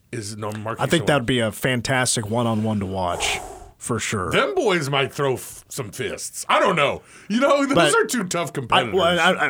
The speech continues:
Speaker 2: I mean, of course, I never watched Steve Henson play basketball, but I would imagine, and of course, you have two different eras, but I'm sure Marquise Noel has a little bit more shake and bake to him.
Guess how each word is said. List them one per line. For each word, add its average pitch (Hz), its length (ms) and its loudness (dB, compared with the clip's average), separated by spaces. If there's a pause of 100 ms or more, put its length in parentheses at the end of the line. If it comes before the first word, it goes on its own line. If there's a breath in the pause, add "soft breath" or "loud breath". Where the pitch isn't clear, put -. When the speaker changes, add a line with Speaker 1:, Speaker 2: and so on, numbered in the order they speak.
Speaker 2:
I - 20 -2
mean, 110 160 -2
of 113 140 -4
course, 117 280 -2
I 131 80 0
never 127 220 0
watched 123 420 0
Steve - 360 0
Henson 131 340 0
play 123 180 0
basketball, 123 680 2
but 123 120 2
I 127 60 2
would 127 140 0
imagine, 127 640 0 (460 soft breath)
and 131 140 -2
of 123 180 -4
course, 131 300 0
you 139 80 4
have 123 120 0
two 147 140 2
different 127 300 2
eras, 135 320 4
but 117 220 -4 (420 soft breath)
I'm 135 100 -2
sure 143 160 0
Marquise 139 400 0
Noel 131 580 4 (260)
has 135 200 0
a 123 60 -2
little 139 160 2
bit 127 160 -2
more 117 200 -4
shake 135 300 -2
and 123 140 -2
bake 131 400 -2 (500)
to 139 220 0
him. 147 220 -2